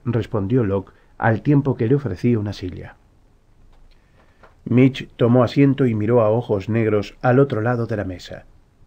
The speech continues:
Avery estaba entre ambos. Nadie hacía ruido alguno. Bien, ayer cuando almorzaba en la cafetería de Lansky en Union Street, se me acercó un individuo y se sentó a mi mesa.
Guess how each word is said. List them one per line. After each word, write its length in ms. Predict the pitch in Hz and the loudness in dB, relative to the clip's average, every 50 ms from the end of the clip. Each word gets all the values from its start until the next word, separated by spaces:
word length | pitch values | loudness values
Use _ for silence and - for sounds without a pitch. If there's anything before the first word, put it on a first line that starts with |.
| _ - | _ 4
Avery 480 | 139 139 113 120 113 113 107 107 - - - | 4 6 6 4 0 0 -2 -4 -6 -4 -2
estaba 400 | 131 123 - - 131 123 113 107 | -2 -2 0 0 0 0 0 -2
entre 280 | 101 98 - 92 87 | -6 -6 -8 -10 -12
ambos. 400 | 87 87 78 71 - - - - _ _ _ - - - - _ _ _ | -14 -16 -16 -18 -20 -20 -20 -20 _ _ _ -20 -20 -20 -20 _ _ _
Nadie 420 | - 110 120 123 123 120 120 120 | 0 2 4 6 6 6 4 4
hacía 280 | 110 - - 127 120 113 | 2 2 2 2 2 2
ruido 360 | 107 104 123 127 123 110 107 | 2 2 2 2 2 2 -2
alguno. 420 | 98 87 87 90 87 85 - - - - - _ _ _ _ _ - _ _ _ _ _ _ _ _ _ _ _ _ _ _ _ _ - _ _ _ | -4 -6 -6 -10 -12 -12 -16 -18 -20 -20 -20 _ _ _ _ _ -20 _ _ _ _ _ _ _ _ _ _ _ _ _ _ _ _ -20 _ _ _
Bien, 440 | - 131 170 165 120 98 - - - _ _ _ | 4 6 8 8 6 4 0 -8 -14 _ _ _
ayer 340 | - 139 131 127 160 165 160 | 2 4 6 8 8 8 6
cuando 280 | 151 156 143 127 117 117 | 6 6 4 4 4 2
almorzaba 480 | 110 107 113 113 107 110 147 147 139 | 2 0 0 -2 0 2 4 4 4
en 80 | 135 120 | 4 0
la 80 | 113 101 | -2 -4
cafetería 520 | 113 110 - 135 98 117 110 120 135 127 | -4 -4 -4 -4 -4 -2 -2 0 0 0
de 120 | 104 104 | 0 0
Lansky 560 | 101 110 120 120 110 - - 123 117 107 104 - | 0 0 0 0 -2 -2 -2 -2 -2 -2 -4 -4
en 240 | - 127 117 120 120 | -4 -2 -2 -2 0
Union 320 | - 143 139 131 123 107 95 | 2 2 2 2 2 -2 -4
Street, 380 | 87 - - 127 117 101 - - - - _ _ _ - | -8 -6 -4 -2 -2 -2 -4 -10 -20 -20 _ _ _ -20
se 200 | - - - 107 | -12 -6 -4 -2
me 80 | 107 113 | 0 -2
acercó 360 | 107 - 127 113 104 - 143 | 0 2 0 0 2 2 2
un 80 | 135 | 4
individuo 460 | 131 123 117 117 117 135 143 131 131 131 | 4 2 2 2 2 2 2 4 2 0
y 40 | |
se 140 | 117 - 135 | 0 0 -4
sentó 380 | 127 - 117 101 98 113 110 104 | -4 -2 -4 -4 -2 -2 -2 -2
a 40 | 92 | -2
mi 120 | 95 90 | -6 -8
mesa. 380 | 90 85 82 - - - - | -8 -10 -12 -16 -20 -20 -20